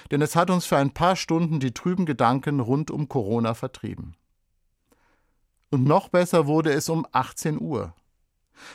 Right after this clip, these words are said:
Da haben wir dann gemeinsam mit unseren Nachbarn musiziert. Mit Blockflöten, einer Spielzeugtrompete, einer Klarinette und natürlich mit viel Gesang.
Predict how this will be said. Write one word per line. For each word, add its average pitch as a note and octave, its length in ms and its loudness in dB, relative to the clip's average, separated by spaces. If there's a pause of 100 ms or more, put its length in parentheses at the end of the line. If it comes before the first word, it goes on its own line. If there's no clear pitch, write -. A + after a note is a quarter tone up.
Da D#3+ 100 2
haben G3 220 4
wir F3+ 60 2
dann E3 180 4
gemeinsam D3+ 580 4
mit D#3+ 140 -2
unseren D3+ 340 -2
Nachbarn C#3+ 400 0
musiziert. G2+ 800 -6 (340)
Mit A2+ 220 -8
Blockflöten, A2+ 800 -4 (320)
einer G2+ 240 -2
Spielzeugtrompete, G2+ 1120 -6 (380)
einer C3+ 180 0
Klarinette D3+ 640 -2 (340)
und F3+ 160 0
natürlich G3 500 0
mit C#3+ 140 0
viel G3 260 -2
Gesang. A#2+ 480 -2